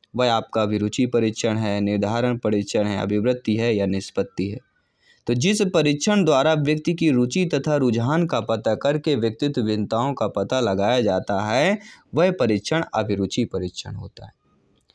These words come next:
क्योंकि रुचि और रुझान, आपने चुनाव में रुझान देखा होगा कि रुझान इस पार्टी पर पड़ रहा है, इस, ठीक है, इस सदस्य पर पड़ रहा है। तो रुझान और रुचि,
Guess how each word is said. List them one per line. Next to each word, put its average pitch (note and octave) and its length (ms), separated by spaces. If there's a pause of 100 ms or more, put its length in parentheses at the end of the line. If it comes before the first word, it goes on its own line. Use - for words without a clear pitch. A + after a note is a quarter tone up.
(300)
क्योंकि G#3 240
रुचि D#3 420
और G3 260
रुझान, F#3+ 520 (440)
आपने F#3 360
चुनाव F3 340
में G#3 140
रुझान E3 480
देखा B2+ 280
होगा G#2 400 (300)
कि D#3 420
रुझान C#3+ 540
इस C#3+ 280
पार्टी B2 420
पर B2+ 180
पड़ G#2+ 220
रहा A2+ 240
है, A#2+ 300 (100)
इस, A#2 180 (960)
ठीक C#3+ 160
है, B2+ 240 (240)
इस B2 220
सदस्य B2+ 380
पर A#2 180
पड़ A#2 220
रहा A#2 240
है। A#2 220 (280)
तो B2+ 80
रुझान C3 500
और B2+ 280
रुचि, A#2+ 400